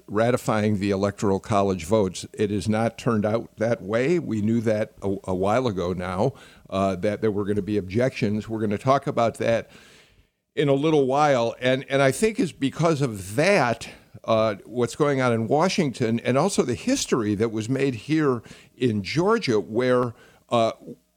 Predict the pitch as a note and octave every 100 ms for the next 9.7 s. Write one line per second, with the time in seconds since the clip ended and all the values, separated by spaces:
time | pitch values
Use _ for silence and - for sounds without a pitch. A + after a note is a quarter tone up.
0 | _ - B2 - - E3 G3+ A3+ G3 D#3+
1 | D3+ D3+ C3+ G#2+ - A2+ - - - -
2 | A#2 A#2+ - D3+ F#3 A#3 - - C#3+ E3
3 | - F3 - E3 D#3+ B2+ A#2+ A#2 A#2 C3
4 | A2+ A#2 A#2+ - _ _ _ - G2+ G2+
5 | F#2+ - A2 A2+ B2+ C3 A#2+ A2+ A#2 A2+
6 | A2 A#2+ A2+ G2 - - B2 B2 C3 C3+
7 | - A2 A2 - - - - D3+ C#3 C3+
8 | - D3 B3+ G#3+ - D#3 - C3+ C3 -
9 | D#3+ A3+ - A2 G2+ G#2 -